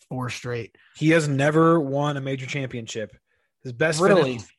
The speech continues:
Speaker 2: best finish at Augusta's fourth in twenty eighteen, P G A Championship fourth in twenty eighteen, U S Open third in twenty nineteen,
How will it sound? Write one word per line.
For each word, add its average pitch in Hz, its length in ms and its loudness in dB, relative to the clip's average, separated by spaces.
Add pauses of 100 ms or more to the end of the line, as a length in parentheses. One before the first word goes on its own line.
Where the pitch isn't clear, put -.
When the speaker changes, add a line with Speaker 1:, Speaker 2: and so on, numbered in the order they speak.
(300)
Speaker 2:
best 170 240 0
finish 185 220 0
at 185 100 6
Augusta's 160 500 2
fourth 151 440 -2
in 156 60 -4
twenty 156 360 -4
eighteen, 151 520 -4 (320)
P 156 180 -4
G 156 120 2
A 151 60 0
Championship 147 520 -4
fourth 147 380 -4
in 143 80 -10
twenty 143 360 -8
eighteen, 139 500 -10 (320)
U 143 180 0
S 147 160 0
Open 143 360 -4
third 143 400 -4
in 139 60 -14
twenty 139 260 -12
nineteen, 135 580 -14